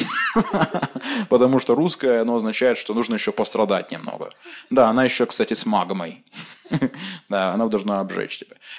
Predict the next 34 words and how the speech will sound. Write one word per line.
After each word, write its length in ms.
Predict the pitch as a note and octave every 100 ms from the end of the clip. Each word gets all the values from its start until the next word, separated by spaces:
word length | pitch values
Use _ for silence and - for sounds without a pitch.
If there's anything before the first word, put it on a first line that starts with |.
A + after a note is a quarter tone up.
| -
Просто, 340 | - F#3+ G3+ G3+
ну, 160 | G3
у 40 | G3+
меня 160 | G3
нет, 300 | G3+ A3+ A#3
мне, 240 | E3 F3+ F3
я, 140 | F3
я 160 | C#3+ D3
не 60 |
знаю, 180 | F#3+ F3+
мне 180 | C#3+ D#3+
п-, 280 | D#3 - D#3
п-, 140 | F#3
просто 220 | E3+ E3+
русские 220 | E3+ F#3 D#3
прививки, 420 | E3 G3+ - C#3
ну, 120 | D#3+
у, 260 | A#2 C3+ -
у 20 |
всех, 200 | D#3 G3+ -
у 180 | - B2+
меня, 140 | D3
блядь, 180 | C#3+ C#3
есть 160 | D#3+
русская 260 | D3 C#3 -
прививка 360 | B2+ F3+ - A#2
с 40 |
детства, 240 | A2+ G#2+
шрам, 380 | G2+ - D#3+ E3
блядь, 180 | C#3 B2
на 80 | B2+
всю 160 | D3+ C3
жизнь, 280 | A2+ G2+
понимаете? 540 | G2 A2 D3 E3 D3+